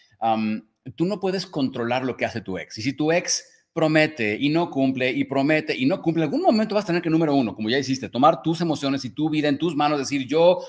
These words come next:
voy a ver por mí, por mis hijas, independientemente de lo que haga él o no haga", ¿sí? Porque resistirlo solo te va a traer conflicto constante contigo. Y lo segundo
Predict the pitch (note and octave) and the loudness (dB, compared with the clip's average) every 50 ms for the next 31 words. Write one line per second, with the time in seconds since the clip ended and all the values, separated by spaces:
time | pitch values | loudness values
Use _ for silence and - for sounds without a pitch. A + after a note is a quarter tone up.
0 | - - - C3+ D#3+ D#3+ D3+ D#3+ D#3 D#3+ - C3+ B2+ C3 C#3+ D#3+ E3+ D#3+ C3 A2+ | -16 -8 0 4 6 6 6 6 4 2 0 0 2 2 4 4 4 2 0 -2
1 | G#2+ A2+ G#2+ - F#3 F3 A3 A3+ C4 B3+ - - - _ G3 A3 A3 A3 G#3+ A3 | -2 -2 -2 -4 -4 0 0 0 0 -2 -6 -12 -14 _ 0 2 2 4 4 4
2 | A3 G3+ G3 G3+ G#3+ A3+ A3 - G3+ F3 F3+ F#3 F#3 F#3 D#3+ C3+ B2 A#2 - - | 2 4 2 2 2 2 0 0 2 4 4 4 4 4 0 0 0 0 2 2
3 | A#2+ G#2+ A2 A2 A2 G#2+ G#2 G2+ G2 G2 F#2+ G2 B2 F#3+ A3+ A#3 - _ _ _ | 4 6 6 6 6 4 2 0 0 0 2 2 2 2 2 0 -6 _ _ _
4 | _ _ _ _ _ _ _ _ _ _ _ - A#2+ E3+ G#3+ G3 - _ _ _ | _ _ _ _ _ _ _ _ _ _ _ -6 -6 -6 -6 -10 -14 _ _ _
5 | _ _ _ _ _ _ _ _ _ _ _ _ _ _ _ _ _ E3 - C#3+ | _ _ _ _ _ _ _ _ _ _ _ _ _ _ _ _ _ -8 -4 -2
6 | C#3+ D3 C#3 D3+ D#3 D3 - G3+ G3+ F3 C#3 A2 C#3 D3 C#3+ C#3+ B2+ C3 C3 C3 | -2 -2 -2 -2 -4 -4 -2 -2 0 0 0 0 0 0 0 2 2 2 2 2
7 | B2+ B2+ B2 B2+ A#2+ A#2 - - B2+ A2+ - A#2+ - G#2 G2 G2 - G#2+ G#2 G2 | 0 0 0 -2 -6 -6 -4 -6 -6 -6 -6 -8 -8 -8 -10 -8 -8 -8 -8 -6
8 | C3+ E3+ A3 - _ _ _ G2+ F#2 - F#3+ A3+ C3+ F#2+ E2+ D2+ D2 - _ _ | -8 -10 -10 -14 _ _ _ -16 -10 -6 -6 -4 -4 -6 -10 -14 -16 -20 _ _
9 | _ _ _ _ _ _ _ _ _ _ _ _ _ _ _ _ _ _ _ _ | _ _ _ _ _ _ _ _ _ _ _ _ _ _ _ _ _ _ _ _
10 | _ _ _ _ _ _ D3 D3 D3+ D#3 D3 - D#3 D3+ E3 F3 F3+ E3+ C3+ A#2 | _ _ _ _ _ _ 2 2 4 2 2 0 0 2 2 2 2 0 0 0
11 | G#2+ G#2 F#2+ E2+ - - - _ _ | 0 -2 -4 -6 -8 -16 -20 _ _